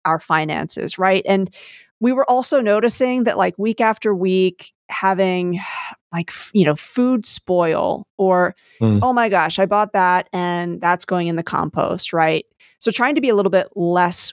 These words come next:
Speaker 1: wasteful. So something that we're doing now is every weekend planning out our meals. And, uh, what I'm doing is I'm recording,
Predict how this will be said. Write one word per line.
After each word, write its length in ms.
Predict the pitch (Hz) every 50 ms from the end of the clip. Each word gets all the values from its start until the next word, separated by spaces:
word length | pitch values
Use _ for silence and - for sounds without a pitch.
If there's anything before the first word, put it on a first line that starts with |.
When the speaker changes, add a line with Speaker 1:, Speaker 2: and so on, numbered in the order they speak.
| -
Speaker 1:
wasteful. 640 | 180 170 170 180 226 269 - - - - 190 165 160
So 160 | 165 - 202
something 380 | 190 - - 208 208 196 240 240
that 160 | 233 220 202
we're 100 | 196 190
doing 300 | 170 180 170 160 160 156
now 400 | 156 156 156 160 170 214 254 262 -
is 360 | 175 165 165 165 170 165 - _ - - _ _ _ _ _ _ _ _
every 280 | - 165 165 165 220 240
weekend 640 | 247 233 226 - - 226 233 240 262 269 262 - - _ _ _ -
planning 420 | - 202 190 185 190 202 214 220
out 160 | 220 220 233
our 160 | 247 254 262 247
meals. 720 | 220 185 175 165 165 165 165 170 185 190 - - - - - _ _
And, 560 | - 180 175 175 175 175 175 180 175 175 170
uh, 220 | 185 175 175 175 170
what 200 | 170 190 208 202
I'm 140 | 208 208 196
doing 320 | 226 302 311 269 226 196
is 120 | 190 175
I'm 160 | 190 180 175 175
recording, 640 | 180 175 - - 202 196 190 190 180 180 180 175